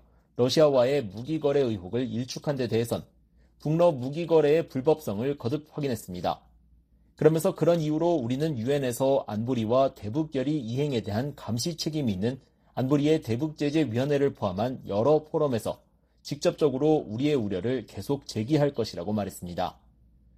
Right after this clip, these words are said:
앞서 북한 관영 조선중앙통신은 이십오 일 윤석열 한국 대통령의 제칠십팔 차 유엔 총회 연설을 원색적으로 비난하면서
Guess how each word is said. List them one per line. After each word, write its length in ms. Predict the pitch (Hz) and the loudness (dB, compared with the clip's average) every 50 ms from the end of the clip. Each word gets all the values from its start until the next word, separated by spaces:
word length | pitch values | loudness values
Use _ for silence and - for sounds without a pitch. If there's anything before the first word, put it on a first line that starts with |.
| _ _ _ _ _ - | _ _ _ _ _ -2
앞서 300 | 127 123 - 170 165 160 | 0 2 4 4 4 4
북한 260 | - - 175 175 170 | 2 -2 0 2 2
관영 280 | 165 165 180 185 175 | 2 2 2 2 -2
조선중앙통신은 1000 | - - 143 143 160 165 156 - 147 151 151 147 - 156 147 - - 170 185 175 | -2 -2 0 0 0 0 0 -2 -2 -2 -2 -2 -2 -4 -4 -2 -2 -2 -2 -2
이십오 360 | 143 135 123 - 131 113 117 95 | -4 -4 -4 -4 -2 0 0 0
일 140 | 78 - - _ _ - 127 | -2 -4 -10 _ _ -8 -6
윤석열 400 | 131 127 147 139 143 151 160 165 | -2 0 0 2 4 4 2 2
한국 400 | - - 196 196 180 190 170 - | 0 -2 -4 -4 -2 -4 -2 0
대통령의 680 | 151 139 139 - 131 117 110 107 113 123 131 123 113 | 0 -2 0 -2 -2 -2 0 0 0 0 0 -2 -4
제칠십팔 720 | - - 120 131 127 - - 165 - - - 139 123 117 | -4 -4 -4 -4 -4 -4 -6 -6 -8 -4 -2 -2 -2 0
차 180 | - - 135 139 123 | 2 2 2 2 2
유엔 280 | 101 110 131 151 156 | 0 0 -2 -2 -2
총회 340 | 151 - 160 156 151 151 131 104 | -4 -6 -6 -2 0 0 0 0
연설을 460 | 101 104 - 95 98 113 127 120 101 | -2 -2 -4 -2 -2 -2 -2 -2 -4
원색적으로 720 | 78 90 107 120 135 160 156 - - 113 92 104 123 135 - | -6 -6 -4 -2 -2 -2 -2 0 -2 -2 0 0 -2 -2 -4
비난하면서 640 | - 117 123 120 110 101 98 101 101 - 82 - | -4 -4 -2 0 0 0 -2 -2 -4 -4 -6 -8